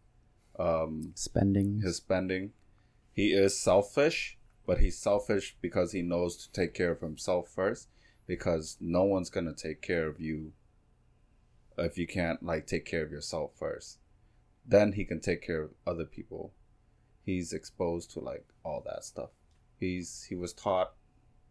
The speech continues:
Speaker 1: pretty much everything, um, at a very, very early age and conditioned to what is a liability and what's an asset, such as, like, having a dog. Like, a dog, he understands now that it's,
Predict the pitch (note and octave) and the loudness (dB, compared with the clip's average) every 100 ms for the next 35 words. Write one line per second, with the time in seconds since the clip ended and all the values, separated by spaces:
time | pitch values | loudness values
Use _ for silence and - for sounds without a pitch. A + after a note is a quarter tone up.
0 | _ _ _ _ _ _ _ - - D#3 | _ _ _ _ _ _ _ -8 2 2
1 | D#3+ C#3 - - - A2 G#2+ G#2+ G2 - | 6 6 6 -2 4 4 4 2 0 2
2 | F#2 E2+ E2 E2 E2+ _ _ _ _ _ | 0 0 -4 -8 -14 _ _ _ _ _
3 | _ _ _ _ F2 E2+ D#2+ E2 F2+ F2 | _ _ _ _ 0 2 2 0 0 0
4 | D#2+ F#2 F#2+ F2+ F2 F2 E2+ - E2 E2 | 2 4 6 4 2 2 0 -2 -2 -4
5 | - E2 D#2+ - F#2 - G2 G2+ G2 G#2+ | -4 -6 -8 -8 -8 -4 0 2 2 0
6 | E2+ - F2+ E2+ E2 F#2 G2 - F2 E2+ | -2 -2 0 0 0 2 2 2 -2 2
7 | E2 E2+ D#2 E2+ F#2 G#2+ B2+ C3+ D3 _ | 4 2 2 0 2 4 2 0 -6 _
8 | - F2 F2 - E2 E2 E2+ - E2+ - | -8 -2 -2 -2 -4 -2 -4 -4 -6 -8
9 | - - - - - _ _ - - G2+ | -10 -20 -20 -20 -20 _ _ -20 -2 2
10 | F#2 F#2+ F2 F2 E2+ - - F#2+ F2+ E2 | 4 2 2 0 0 -2 0 0 2 -2
11 | D2+ E2 F2 F#2+ A2+ B2+ - - - - | 0 4 8 10 8 6 -6 -10 -10 -18
12 | - - - - - - - - F2+ F2+ | -18 -18 -18 -16 -18 -16 -12 2 2 4
13 | F#2 F2+ G2+ G#2+ A2+ G2 F2+ F#2 - F#2+ | 4 8 10 10 8 6 6 4 4 4
14 | F2 E2 F2 F#2+ G2 F2+ F2 D#2+ - | 2 2 4 4 6 4 4 -2 -6